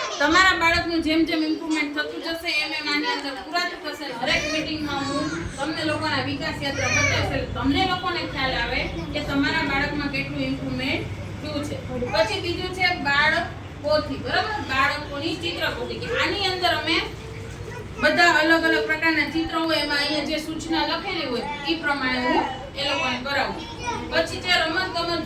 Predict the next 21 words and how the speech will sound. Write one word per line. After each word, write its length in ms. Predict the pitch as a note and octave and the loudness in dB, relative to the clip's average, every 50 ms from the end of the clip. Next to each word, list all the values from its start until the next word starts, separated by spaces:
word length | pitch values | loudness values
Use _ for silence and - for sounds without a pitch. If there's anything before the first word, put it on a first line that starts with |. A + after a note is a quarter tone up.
| D#4 | -2
ભાગ 300 | D#4+ D#4 D4 D4+ D4+ D4+ - - | 0 0 2 0 0 -2 -2 0
બે 140 | D4 C#4+ C4+ A3 - - - - B3 | 2 2 2 2 0 -4 -8 -8 -6
અને 160 | B3+ C#4 C#4+ C4+ | -4 -2 -2 -2
ભાગ 460 | A#3 - C4 C#4 D4 D4 C4 C#4 C#4 | 0 2 2 2 2 2 0 0 0
એક. 140 | C#4 C4 - - - - - - - - - | 0 0 -2 -4 -8 -12 -14 -14 -14 -12 -4
ભાગ 400 | B3 - - F4 F4+ F4 E4+ E4+ | 2 6 6 6 6 4 0 -4
એક 260 | E4 E4+ F4+ - - | -2 0 0 0 0
જે 320 | - - - E4 E4 E4 D#4+ | -2 -6 -4 -2 -2 -2 -2
છે, 440 | D4 C#4+ C#4+ D4 D4+ D#4+ D#4+ D#4 - - - - - E4 | -4 -2 0 0 2 2 0 -2 -6 -8 -10 -8 -4 0
ઈ 140 | F4 E4+ E4 | 0 0 0
જે 220 | F#4 F4+ - - | 0 -2 -2 -2
ચાર 260 | D#4+ D4 D#4 D#4+ D#4+ E4 | -2 0 0 0 0 -2
થી, 260 | F#4 F4 F4 F4 - - | -4 -4 -4 -4 -6 -4
ત્રણ 260 | D#4 D#4 D#4 D#4+ D#4+ | 0 2 4 4 2
થી 180 | E4 F4 D#4+ - | 2 0 -4 -2
ચાર 320 | D#4+ D#4 D#4 D#4 D#4+ D#4+ | 0 0 0 0 -2 -2
વર્ષનું 360 | D#4 D#4+ D#4+ - D#4+ D#4+ D#4 | -4 -4 -4 -2 -4 -2 -2
જે 100 | - D4+ | -2 -2
બાળક 300 | D4 C#4+ B3+ C4 C#4+ D4 | -2 -2 0 0 0 0
હોય 240 | D#4 D#4+ D#4+ F4+ - | 0 0 0 0 0
ને, 120 | D#4+ D#4+ | 2 2